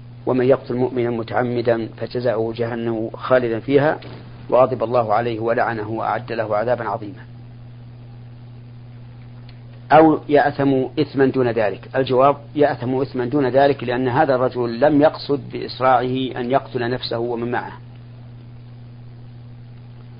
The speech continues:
وعلى هذا فيجب على الإنسان أن يتأنى في سيره ويتمهل فيه، وإذا قدر أنه يقطع المسافة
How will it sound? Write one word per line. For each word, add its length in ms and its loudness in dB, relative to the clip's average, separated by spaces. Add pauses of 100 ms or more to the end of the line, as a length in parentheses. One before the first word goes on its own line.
(220)
وعلى 280 4
هذا 240 4
فيجب 400 0
على 160 4
الإنسان 340 -2
أن 100 -4
يتأنى 540 -6 (920)
في 140 -6
سيره 420 -2 (920)
ويتمهل 580 2
فيه، 220 -4 (2000)
وإذا 800 6 (380)
قدر 500 2
أنه 300 4
يقطع 240 4
المسافة 500 2